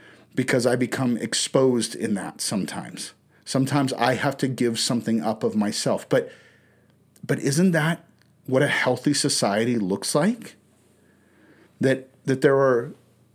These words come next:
that there are things that we, that we give up so that, so that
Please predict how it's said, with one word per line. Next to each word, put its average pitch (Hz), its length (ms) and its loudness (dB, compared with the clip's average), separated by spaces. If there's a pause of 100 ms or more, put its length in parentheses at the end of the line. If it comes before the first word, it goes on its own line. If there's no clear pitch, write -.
(120)
that 131 160 0
there 135 180 6
are 131 120 4
things 135 580 0
that 139 160 0
we, 117 340 0 (680)
that 131 80 2
we 120 160 0
give 117 400 2
up 117 400 -2 (140)
so 123 380 2
that, 110 520 2 (880)
so - 280 2
that 120 300 2